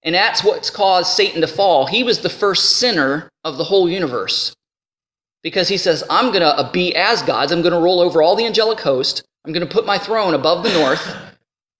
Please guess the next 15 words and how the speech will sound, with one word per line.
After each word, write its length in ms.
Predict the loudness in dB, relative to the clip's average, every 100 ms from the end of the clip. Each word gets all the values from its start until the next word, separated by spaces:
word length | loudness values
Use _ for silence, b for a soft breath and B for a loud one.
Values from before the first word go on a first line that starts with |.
| -6
and 80 | -2
I'm 100 | 0
gonna 140 | 2
be 160 | 4 4
as 200 | 4 4
God." 580 | 4 4 0 -6 -14 -20 _ _ _ _ _ _ _ _
So, 560 | -6 0 2 2 0 -8
you 180 | -6 0
know, 140 | 2
it 40 | 2
was 140 | 0
the 80 | -2
sin 220 | 0 0
of 140 | -2 0
pride. 360 | 2 2 -2